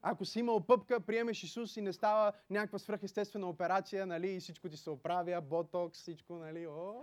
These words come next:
ново творение. Не. Кое стана ново? Кое стана ново?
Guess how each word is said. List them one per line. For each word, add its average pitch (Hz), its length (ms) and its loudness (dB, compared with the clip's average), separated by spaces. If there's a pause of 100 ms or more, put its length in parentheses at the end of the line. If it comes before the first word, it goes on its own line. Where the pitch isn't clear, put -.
(600)
ново 202 280 6
творение. 156 380 -2
Не. 285 220 -6 (1700)
Кое 233 240 10
стана 214 320 2
ново? 156 320 -2 (1300)
Кое 196 240 2
стана 214 320 0
ново? 175 300 0